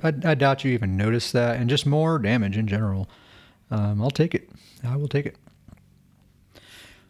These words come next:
Uh, Silver Leash, they improved the responsiveness, uh, of the pull from this ability,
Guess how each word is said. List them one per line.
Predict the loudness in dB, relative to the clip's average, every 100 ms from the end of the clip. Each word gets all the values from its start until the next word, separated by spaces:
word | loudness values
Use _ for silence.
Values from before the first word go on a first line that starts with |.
| _ _ _ 0
Uh, | 2 2
Silver | 2 2 4 4 4 2
Leash, | 2 2 0 -2
they | 2 2
improved | 2 0 2 2 2
the | 0
responsiveness, | 0 0 2 2 0 0 2 2 2 0 -2
uh, | 0 0 2 0
of | -2
the | -2
pull | 2 2 4
from | 2 2
this | 2 2
ability, | 2 2 4 2 2 2 -2